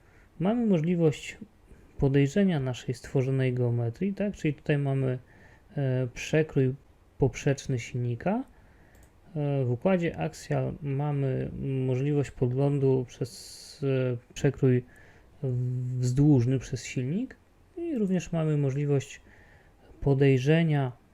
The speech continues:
mm, geometrii trzy D naszego silnika, e, wraz z, tak jakby z możliwością włączenia i wyłączenia każdej poszczególnej części tego silnika. Mamy możliwość, e,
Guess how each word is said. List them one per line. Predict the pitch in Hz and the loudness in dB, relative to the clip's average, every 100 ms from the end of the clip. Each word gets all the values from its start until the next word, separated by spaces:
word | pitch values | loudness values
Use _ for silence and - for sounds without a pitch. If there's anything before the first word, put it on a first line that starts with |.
| - 143 | -14 -8
mm, | 139 135 | -4 -2
geometrii | 127 135 139 143 - 135 | 0 2 2 0 -2 -6
trzy | - 135 | -2 0
D | 147 190 | 2 2
naszego | 196 - 165 151 | 0 0 -2 -2
silnika, | - 156 165 156 151 143 - - - _ _ - | -2 -4 -2 0 0 -2 -6 -20 -20 _ _ -2
e, | 147 139 135 131 | 0 2 2 0
wraz | 127 135 143 135 - - - - - | 0 0 2 0 -6 -18 -20 -16 -8
z, | 139 131 131 131 131 127 - | -6 -4 -2 0 0 -4 -8
tak | - - | -10 -4
jakby | 131 127 | -2 0
z | 127 | 0
możliwością | 135 127 131 135 - 135 123 | 0 0 0 0 -2 -4 -2
włączenia | 123 131 - 135 131 | -2 -4 -4 -2 0
i | 123 | 0
wyłączenia | 127 127 - 131 123 120 _ _ _ - - - | -2 -4 -4 -4 -2 -6 _ _ _ -20 -20 -6
każdej | - 127 131 | 0 0 0
poszczególnej | 123 123 - 131 127 127 123 | -2 -6 -4 -4 -2 -2 -2
części | 117 123 117 - 190 226 | -2 -4 -4 -6 -4 -4
tego | 220 135 135 | -4 -6 -6
silnika. | - 135 135 - 214 254 - - _ _ _ - - - - _ - | -4 -4 -4 -4 -4 -4 -12 -20 _ _ _ -20 -20 -20 -20 _ -4
Mamy | 185 247 233 | 0 2 2
możliwość, | 208 165 175 165 147 - | 2 2 2 0 -2 -8
e, | - | -12